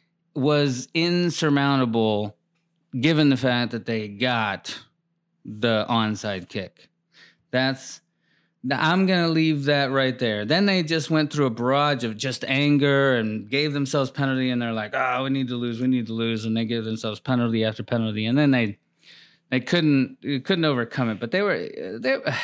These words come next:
<sighs> it, man, I really wanted them to win. But Kansas City won it in the end, and they deserve to be there.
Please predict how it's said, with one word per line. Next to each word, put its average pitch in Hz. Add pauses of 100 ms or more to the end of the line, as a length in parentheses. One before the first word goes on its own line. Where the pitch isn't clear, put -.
(100)
<sighs> -
it, - (960)
man, 165
I 123
really 120
wanted 113
them 107
to 113
win. 95 (760)
But 170
Kansas 190
City 156
won 123
it 143
in 156
the 147
end, 120
and 110
they 117
deserve 120
to 131
be 113
there. 110